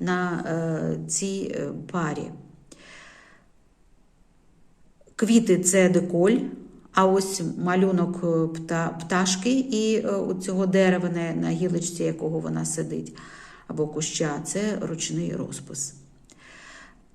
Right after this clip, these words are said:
Компанія Paragon існує з тисяча дев'ятсот, з, з кінця вісімна-, дев'ятнадцятого сторіччя.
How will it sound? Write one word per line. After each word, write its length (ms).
Компанія 520
Paragon 420
існує 400
з 40
тисяча 400
дев'ятсот, 580
з, 240
з 80
кінця 400
вісімна-, 380
дев'ятнадцятого 680
сторіччя. 720